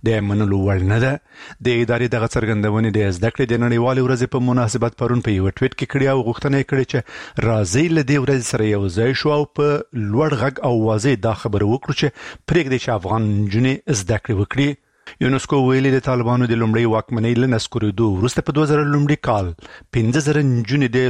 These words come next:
لوړو زده کړو په مؤسسو کې شاملې وې او دا شمېره په دوه زره یوویشتم کال چې په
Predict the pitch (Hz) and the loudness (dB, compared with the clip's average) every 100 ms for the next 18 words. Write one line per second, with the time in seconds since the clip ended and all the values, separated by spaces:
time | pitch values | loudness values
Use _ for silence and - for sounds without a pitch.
0 | 98 107 143 117 107 - 135 123 101 90 | 0 0 0 0 -4 -4 -4 -2 0 -2
1 | - - 107 110 113 98 104 98 104 98 | -2 -2 -2 -2 -2 0 2 2 2 2
2 | 95 123 - 123 156 156 - - - 120 | 0 -2 -2 -2 0 0 -4 -14 -8 -6
3 | 101 113 117 127 117 107 104 - 156 147 | -2 0 2 2 2 2 0 -2 0 0
4 | 104 117 98 - 107 101 - 107 | 0 -2 -2 -2 -2 -2 -2 -4